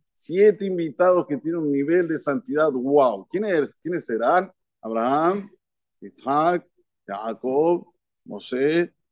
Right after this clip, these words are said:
Aarón, Yosef y David. ¿Cuál es el sentido? ¿Por qué hay que invitarlos a los, a los Avot HaKadoshim? A estos siete líderes.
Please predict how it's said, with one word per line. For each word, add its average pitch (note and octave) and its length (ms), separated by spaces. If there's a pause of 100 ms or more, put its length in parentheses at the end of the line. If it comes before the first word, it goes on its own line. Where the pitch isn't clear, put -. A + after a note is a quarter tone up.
(160)
Aarón, A#2+ 800 (340)
Yosef F3+ 680 (200)
y C3+ 120
David. A2+ 460 (1800)
¿Cuál - 180
es E3 100
el C3+ 80
sentido? A2 560 (260)
¿Por B2 160
qué G3 80
hay G#3 60
que G3 80
invitarlos C3 960 (340)
a A#2 140
los, A2+ 420 (800)
a G#2 100
los G#2 240
Avot C3 320
HaKadoshim? G2+ 560 (1300)
A C3 80
estos B2+ 240
siete C3 280
líderes. A3+ 580